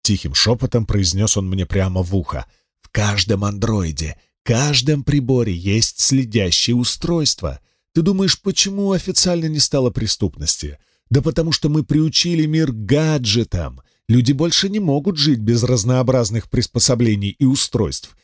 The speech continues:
И каждое такое устройство передает сигнал в региональный центр.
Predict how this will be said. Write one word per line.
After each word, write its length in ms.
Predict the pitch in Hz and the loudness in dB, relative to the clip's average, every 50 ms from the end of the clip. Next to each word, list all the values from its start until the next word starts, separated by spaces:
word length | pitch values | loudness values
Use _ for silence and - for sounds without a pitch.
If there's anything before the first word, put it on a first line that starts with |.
| _ _ - | _ _ -2
И 100 | 110 107 | -2 -2
каждое 580 | - - 135 135 131 127 120 104 107 107 98 | 2 2 2 4 4 4 2 2 0 0 0
такое 380 | - - 92 - - 113 95 82 | -2 -4 -6 -2 -2 0 0 0
устройство 800 | 76 - - - - 87 95 120 160 160 - - - 82 73 - _ _ _ - - | 0 -2 -4 -2 0 0 0 2 2 0 -2 -6 -8 -10 -10 -12 _ _ _ -2 0
передает 580 | - 123 107 107 98 101 104 127 180 196 - | 2 2 2 2 2 2 2 2 2 2 2
сигнал 640 | - - 208 185 151 131 117 110 101 92 87 87 - _ _ | 2 2 2 0 0 0 0 0 0 -2 -4 -6 -10 _ _
в 80 | 113 117 | 2 2
региональный 720 | 143 127 120 131 120 110 107 110 127 147 165 175 190 185 | 4 4 4 4 4 2 2 2 0 0 0 -2 -4 -2
центр. 560 | - - - 113 110 123 - - 104 - | 0 0 0 0 0 -2 -6 -8 -10 -10